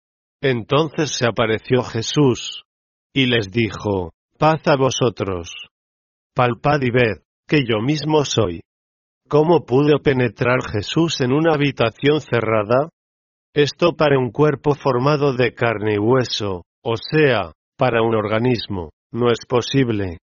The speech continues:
Pero para un perispíritu, es muy sencillo. Luego la resurrección de Jesús,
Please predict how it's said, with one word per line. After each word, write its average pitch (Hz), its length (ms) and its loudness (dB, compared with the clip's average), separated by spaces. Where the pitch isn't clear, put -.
Pero 120 280 2
para 110 300 -2
un 110 160 -2
perispíritu, 147 1040 -2
es 120 200 -6
muy 135 180 0
sencillo. 98 840 -2
Luego 120 380 2
la 110 180 0
resurrección 110 840 -2
de 156 120 4
Jesús, - 800 -2